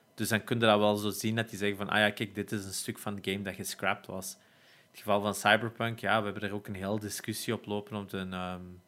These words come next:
Discord, waar er iemand zegt van, "Ja, dit zat er niet in, dit zat er niet in." Dat er uiteindelijk echt zoveel uit gescrapt is, dat het ook wel de vraag stelt van, "Is het zelfs ooit gedeveloped?"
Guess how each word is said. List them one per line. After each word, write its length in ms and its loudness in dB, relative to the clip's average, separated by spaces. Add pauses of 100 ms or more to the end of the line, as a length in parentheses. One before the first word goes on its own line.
Discord, 560 -4
waar 280 -2
er 160 -6
iemand 300 -6
zegt 180 -8
van, 100 -4
"Ja, 200 -4
dit 120 -12
zat 220 -2
er 80 -6
niet 120 -8
in, 100 -8
dit 180 -6
zat 220 -6
er 60 -8
niet 140 -8
in." 160 -10 (560)
Dat 160 -6
er 100 0
uiteindelijk 500 6
echt 220 0
zoveel 680 2
uit 300 0
gescrapt 800 0
is, 420 -2 (500)
dat 160 -4
het 140 -6
ook 140 -2
wel 240 8
de 100 -2
vraag 320 4
stelt 320 0
van, 200 -4
"Is 100 -4
het 120 -8
zelfs 280 0
ooit 220 0
gedeveloped?" 800 -2